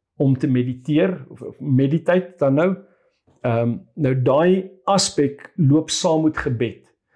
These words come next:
Nou baie keer het mense al na my toe gekom en vir my gesê, "Weet jy wat, ehm, ek bid, maar die Here antwoord nie."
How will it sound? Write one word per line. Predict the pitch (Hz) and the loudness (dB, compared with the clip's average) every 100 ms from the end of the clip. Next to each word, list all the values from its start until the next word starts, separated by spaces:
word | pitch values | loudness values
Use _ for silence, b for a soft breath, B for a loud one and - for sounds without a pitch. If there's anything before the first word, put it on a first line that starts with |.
| _ _ _ _ _ | _ _ _ _ _
Nou | 127 | 2
baie | 127 127 165 233 | 4 4 4 2
keer | - 151 123 113 - | 0 0 0 -2 -6
het | 135 | -4
mense | 127 131 139 151 | 0 0 0 -2
al | 143 | 0
na | |
my | 135 131 | 0 -2
toe | 135 | -4
gekom | - 135 | -6 -6
en | |
vir | 127 131 | -4 -6
my | |
gesê, | 123 - 147 | -6 -2 0
"Weet | 131 135 | 2 2
jy | |
wat, | 160 151 - - | 2 0 -4 -8
ehm, | 143 120 120 135 | -2 0 -2 -4
ek | 139 127 | -8 -2
bid, | 165 165 | -2 -2
maar | 135 | -2
die | 127 | -2
Here | 127 135 | 0 -2
antwoord | 156 147 139 117 - | -4 -6 -4 -6 -6
nie." | 101 | -20